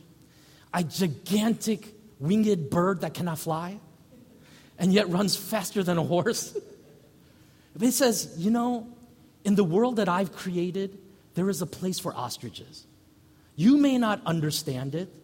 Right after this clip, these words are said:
but in my world, it makes sense. In my good pleasure, there is a place for desert rains and for ostriches."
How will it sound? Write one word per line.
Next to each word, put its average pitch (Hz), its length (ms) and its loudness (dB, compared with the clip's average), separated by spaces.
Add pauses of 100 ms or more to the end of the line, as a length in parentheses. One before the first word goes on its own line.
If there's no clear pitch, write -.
(460)
but 185 120 2
in 175 200 2
my 185 260 2
world, 208 480 0 (160)
it 170 120 -6
makes 151 320 -4
sense. - 500 -12 (680)
In 151 180 0
my 175 340 4
good 147 340 -4
pleasure, 127 560 -10 (500)
there 139 140 -2
is 123 100 -4
a 127 80 -8
place 117 460 -10 (580)
for 143 140 -6
desert 143 380 -4
rains 120 580 -10 (480)
and 104 100 -14
for 127 180 -10
ostriches." - 800 -14